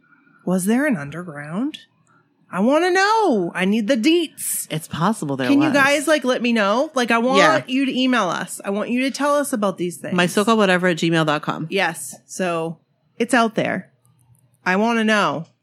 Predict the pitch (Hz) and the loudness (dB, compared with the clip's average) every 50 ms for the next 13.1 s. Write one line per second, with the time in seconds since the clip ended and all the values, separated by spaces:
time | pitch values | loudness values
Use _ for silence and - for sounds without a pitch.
0 | _ _ _ _ _ _ - 302 339 359 392 427 440 453 440 403 339 339 311 294 | _ _ _ _ _ _ 0 2 2 2 2 2 2 2 2 2 2 2 2 4
1 | 262 220 202 190 196 233 247 196 156 - - 180 - - - - _ _ - 208 | 2 2 2 2 2 2 2 0 0 -4 -6 -12 -14 -18 -20 -20 _ _ -2 0
2 | 214 220 233 254 277 294 294 277 262 262 254 214 254 254 214 233 233 220 208 208 | 0 2 2 2 2 2 2 2 2 0 0 2 0 0 0 0 0 0 0 -2
3 | 214 190 220 220 208 190 190 196 190 185 180 165 175 190 196 339 370 311 226 220 | -2 0 0 0 0 0 -2 -2 0 0 -2 0 2 4 4 6 6 4 4 2
4 | 226 214 247 285 311 349 359 302 294 269 311 311 277 269 262 254 254 262 277 254 | 2 2 4 4 4 4 4 4 2 4 6 6 6 6 6 6 4 4 4 4
5 | 190 214 202 202 202 - 233 220 208 208 196 185 185 175 165 180 202 196 - 247 | 4 4 4 4 4 2 2 2 2 2 2 0 0 0 2 2 2 2 4 4
6 | 233 233 233 240 233 233 208 - - 240 254 208 - - - - - 208 185 196 | 4 4 4 2 2 0 0 2 2 2 2 2 0 -4 -8 -10 -10 -8 -6 -2
7 | - 320 359 349 240 - - - - - - - 196 196 202 202 208 208 190 175 | 0 2 2 0 0 -2 -6 -12 -12 -12 -4 0 2 4 4 4 4 2 2 2
8 | 170 170 185 202 220 240 233 - 302 320 294 156 95 - - 185 - - 294 254 | 2 4 4 4 4 2 2 2 2 2 2 2 0 -2 -6 -6 -4 -2 -2 -2
9 | 226 - - 247 277 285 302 311 311 311 - - - 349 392 466 508 480 - 381 | -2 -4 -2 -2 0 2 2 0 0 -2 -4 -4 0 0 0 2 0 0 0 0
10 | 403 480 494 508 494 494 427 392 381 370 349 320 254 294 285 262 254 - 262 233 | 0 2 2 0 0 0 0 2 2 2 2 2 2 2 2 0 0 0 0 0
11 | 233 214 - - 214 196 170 165 165 - 170 - - - - - - _ _ _ | 0 -2 0 0 0 0 0 -2 -6 -8 -10 -12 -14 -16 -16 -20 -20 _ _ _
12 | _ _ _ _ _ - - - - 220 226 269 262 269 277 277 269 269 262 262 | _ _ _ _ _ -20 -20 -10 -4 0 0 2 4 4 4 4 4 4 2 2
13 | 254 240 | 0 -2